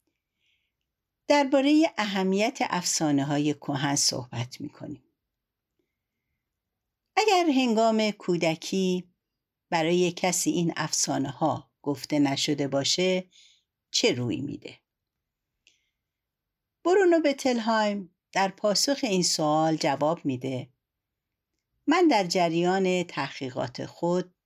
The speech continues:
دریافتم که نوجوانان یا بزرگسالانی که در سن کودکی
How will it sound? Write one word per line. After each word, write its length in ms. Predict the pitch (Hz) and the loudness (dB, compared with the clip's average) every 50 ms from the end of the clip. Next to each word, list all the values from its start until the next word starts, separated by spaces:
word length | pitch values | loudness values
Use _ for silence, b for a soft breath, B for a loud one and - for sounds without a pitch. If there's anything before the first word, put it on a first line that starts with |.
| _ - | _ -2
دریافتم 800 | 294 302 285 254 220 196 165 156 - - - 180 165 160 151 b b b b b b b b b b _ | 0 0 2 2 2 2 2 0 0 -4 -4 -2 -2 -2 -2 b b b b b b b b b b _
که 120 | - 247 | -4 0
نوجوانان 920 | 240 233 240 233 226 214 233 226 220 214 220 220 220 220 233 254 277 285 262 | 0 2 2 2 2 2 2 2 4 4 2 2 2 2 2 2 4 4 4
یا 200 | 247 233 214 196 | 4 2 2 2
بزرگسالانی 1000 | 180 175 175 175 160 170 165 - - - - 175 165 160 170 185 208 202 196 175 | 0 0 0 0 0 0 -2 -2 -2 -2 0 0 2 2 2 2 2 2 2 0
که 140 | 175 - 156 | 0 -2 -2
در 160 | 147 147 143 | -2 -2 -2
سن 420 | 139 - - - 185 180 180 175 170 | -2 -2 -2 0 2 2 2 2 0
کودکی 840 | 175 - - 147 127 139 135 127 - - 160 156 156 147 b b | -2 -4 -4 -2 -2 -2 -4 -4 -4 -2 0 2 2 2 b b